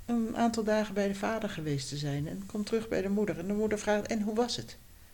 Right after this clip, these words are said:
Dat is meteen al een ongelooflijk loyaliteitsconflict. Als het kind zegt, "Hartstikke leuk", weet het meteen, "Oh, moeder denkt hier wat van."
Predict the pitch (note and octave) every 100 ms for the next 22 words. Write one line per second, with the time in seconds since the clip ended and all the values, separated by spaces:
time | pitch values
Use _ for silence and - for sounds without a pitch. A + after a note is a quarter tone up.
0 | - - - - A#3 A3 C#4+ C#4 B3 A#3
1 | A3+ A3 - - - - E4 E4+ - G#3
2 | G#3 G#3+ G#3 G3 G3 - G#3 G3 F#3+ G3
3 | A#3 A#3 - D#3 C3 A#2 - - - -
4 | G#3 G#3 - A3+ G#3+ G3+ G#3 A3 - F#3
5 | G3+ A3+ C#4+ - - - - - - -
6 | - - - - - - - - - -
7 | - - - - G#3 G#3+ G3 F#3+ G3 A3
8 | C4+ C#4 - - - A3 F3 - - -
9 | G#3 G#3+ G3 G3 D#3 D3 C3 B2+ - A#2+